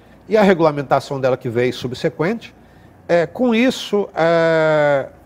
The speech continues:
as empresas, os hotéis,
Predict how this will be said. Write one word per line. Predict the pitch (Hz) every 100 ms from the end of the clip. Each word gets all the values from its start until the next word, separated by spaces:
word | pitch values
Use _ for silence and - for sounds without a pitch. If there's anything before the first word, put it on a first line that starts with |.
| - - -
as | 143 147
empresas, | 180 151 160 196 185 127
os | 123 113
hotéis, | 147 147 - 165 175 160 131 -